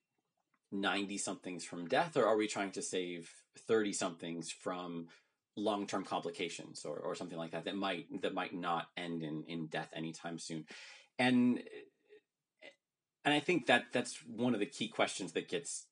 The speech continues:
that gets skipped often. So, you know, Carl, you ended your, your last comment with the idea that we, we usually end up just talking about deaths, that, that politicians end up targeting that number. I mean, do you think that's the,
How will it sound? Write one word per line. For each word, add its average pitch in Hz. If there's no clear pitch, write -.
that 82
gets 90
skipped -
often. 82
So, 143
you 151
know, 131
Carl, 139
you 151
ended 151
your, 107
your 101
last 98
comment 95
with 98
the 107
idea 101
that 98
we, 98
we 104
usually 120
end 95
up 90
just -
talking 95
about 82
deaths, -
that, 87
that -
politicians 87
end 90
up 80
targeting 82
that 90
number. 87
I -
mean, 104
do 135
you 131
think 139
that's 101
the, 95